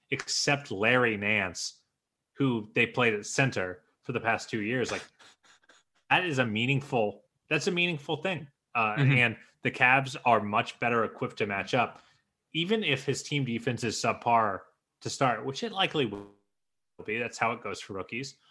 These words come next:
Speaker 1: I think the individual defense and the ability to kind of, uh, handle the physical aspect of the game will be really, really good for the Cavs. I mean, th-, I, I actually, when they traded Alfonzo McKinney to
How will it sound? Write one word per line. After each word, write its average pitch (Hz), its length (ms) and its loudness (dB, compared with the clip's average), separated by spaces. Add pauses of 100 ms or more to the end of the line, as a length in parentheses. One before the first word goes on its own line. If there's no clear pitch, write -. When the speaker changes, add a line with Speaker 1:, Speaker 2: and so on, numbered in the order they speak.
(380)
Speaker 1:
I 135 80 0
think 156 180 -2
the 156 120 0
individual 120 420 0
defense 101 460 -4
and 107 100 -4
the 101 60 0
ability 104 480 -2
to 95 360 -6 (300)
kind 120 200 0
of, 101 100 0 (180)
uh, 120 100 -2 (400)
handle 143 380 2
the 107 100 -6
physical 113 680 -2
aspect 117 460 -2
of 104 60 -6
the 98 80 -4
game 101 380 -4 (280)
will 117 120 -4
be 110 160 -2
really, 98 260 0
really 90 220 -6
good 90 180 -8
for - 100 -18
the 101 80 -12
Cavs. 135 420 -10
I 131 60 -4
mean, 135 140 0 (540)
th-, - 160 -10
I, 170 320 8
I 147 220 8
actually, 139 440 6
when 123 140 0
they 135 100 2
traded 139 300 2
Alfonzo 127 480 2
McKinney 127 540 -2 (480)
to 131 260 2